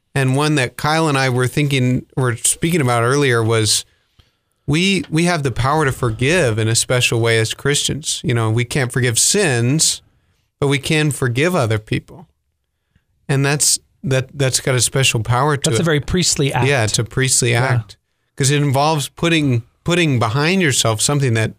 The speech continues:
Speaker 1: maybe actually hurt you or damaged you, and you have to offer that to God.
Speaker 2: So in forgiving, we are living out our priesthood.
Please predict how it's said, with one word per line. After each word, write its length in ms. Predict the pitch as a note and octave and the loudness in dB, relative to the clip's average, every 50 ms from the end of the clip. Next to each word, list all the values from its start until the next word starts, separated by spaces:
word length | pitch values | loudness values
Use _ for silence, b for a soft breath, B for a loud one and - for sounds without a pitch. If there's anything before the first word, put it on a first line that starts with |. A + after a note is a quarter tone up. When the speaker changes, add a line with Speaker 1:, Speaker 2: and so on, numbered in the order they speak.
| _ - | _ -4
Speaker 1:
maybe 240 | C3 C#3+ D#3 D3 A#2+ | -2 0 2 2 2
actually 600 | A#2 A#2+ B2+ A#2+ - - B2 A2+ A2+ A2 G#2+ G#2+ - _ _ _ _ _ _ _ _ _ _ | 0 0 0 0 0 0 0 0 2 0 0 -2 -4 _ _ _ _ _ _ _ _ _ _
hurt 340 | - C#3 D3 D#3 - - - | -2 0 0 0 0 0 0
you 360 | D3+ D#3 E3 E3+ F3 F#3 F#3+ | 2 2 2 2 0 0 0
or 220 | E3+ C#3+ A#2+ A#2 | 0 2 0 0
damaged 580 | A2 G#2+ A#2 A#2+ C3 D#3 D#3 D#3 D#3 - - - | 0 0 0 0 0 2 0 0 -2 -4 -4 -2
you, 440 | D#3 D3+ D3+ D3+ D#3 D#3+ E3 E3+ E3+ - _ _ _ _ _ _ _ _ _ _ _ _ _ _ _ - | 0 2 2 2 2 2 0 -2 -4 -8 _ _ _ _ _ _ _ _ _ _ _ _ _ _ _ -2
and 140 | C3+ C3 | 0 0
you 120 | C3 C3 C3+ | 2 2 2
have 260 | C3+ C3 C3+ C3 - | 2 0 0 0 -2
to 100 | - B2 | -2 -2
offer 340 | A#2 B2 A#2+ C3 C3 - C#3 | 0 0 0 0 0 -2 -2
that 200 | B2+ A#2+ A#2+ - | 0 0 0 0
to 80 | - A#2 | 0 0
God. 440 | G#2+ A#2 C#3+ E3+ D3+ - - - - _ _ _ _ _ _ _ _ _ _ _ _ _ _ _ _ _ _ _ _ _ | 0 0 0 0 -2 -2 -6 -10 -18 _ _ _ _ _ _ _ _ _ _ _ _ _ _ _ _ _ _ _ _ _
Speaker 2:
So 220 | - - F#3+ F3 F3+ | -2 0 0 2 2
in 140 | F3 E3+ | 2 0
forgiving, 920 | D3 - - E3+ D#3 C#3 B2+ C#3 F3+ G#3 G#3+ E3+ D#3 A#2+ G#2 G#2 B2+ E3+ G3+ - _ _ _ _ _ _ _ _ _ _ _ _ _ _ _ _ _ _ _ _ _ _ _ | 0 -2 -2 -2 -2 -2 0 0 0 0 0 0 0 0 0 2 2 0 0 -2 _ _ _ _ _ _ _ _ _ _ _ _ _ _ _ _ _ _ _ _ _ _ _
we 200 | - C#3 C#3 C#3+ | -2 0 0 2
are 420 | C#3+ C#3 C3+ C3+ B2+ C3 C3 - - _ _ - - | 2 2 2 2 2 0 0 -2 -6 _ _ -8 -4
living 300 | - C#3+ C#3+ C#3 C#3+ C#3+ | -2 0 0 2 2 2
out 260 | C#3+ C3+ C3+ C3+ C3 - - | 2 2 0 0 -2 -2 -2
our 100 | C3+ B2+ | -2 -2
priesthood. 540 | A#2+ - D#3+ E3+ - - - - G2+ A2 - | 0 0 -2 -2 -2 -2 -2 -2 -4 -4 -4